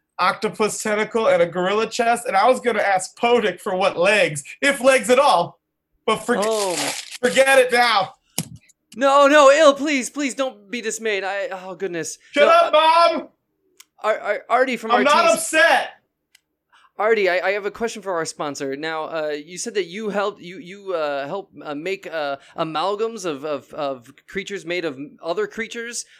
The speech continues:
Speaker 2: uh, in grayscale. Uh, do you think that your services might be able to, uh, help Illustrator in some way?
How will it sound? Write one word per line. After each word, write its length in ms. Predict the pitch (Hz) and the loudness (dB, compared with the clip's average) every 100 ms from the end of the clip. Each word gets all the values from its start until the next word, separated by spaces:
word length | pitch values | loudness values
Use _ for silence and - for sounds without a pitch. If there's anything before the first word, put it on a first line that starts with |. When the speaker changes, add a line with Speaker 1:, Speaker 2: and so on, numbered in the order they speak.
| - | -10
Speaker 2:
uh, 260 | 139 139 139 135 143 | -6 -4 -4 -6 -8
in 220 | 170 143 | -10 -8
grayscale. 680 | 135 170 202 - 220 233 220 | -4 -4 -6 -6 -6 -4 -4
Uh, 160 | 147 | -6
do 60 | 135 | -6
you 120 | 156 | -12
think 220 | 180 208 | -10 -8
that 120 | 175 151 | -8 -6
your 140 | 175 | -8
services 480 | 175 180 180 180 143 | -6 -8 -10 -14 -10
might 280 | 147 156 156 | -8 -8 -8
be 100 | 160 | -10
able 220 | 156 147 | -10 -12
to, 260 | 151 143 | -12 -8
uh, 180 | 135 123 120 _ _ | -8 -10 -14 _ _
help 360 | 156 165 202 - | -4 -2 -4 -8
Illustrator 680 | 160 175 180 185 196 196 214 | -6 -6 -8 -10 -6 -6 -8
in 80 | |
some 200 | 196 202 | -10 -12
way? 280 | 196 208 214 | -12 -14 -18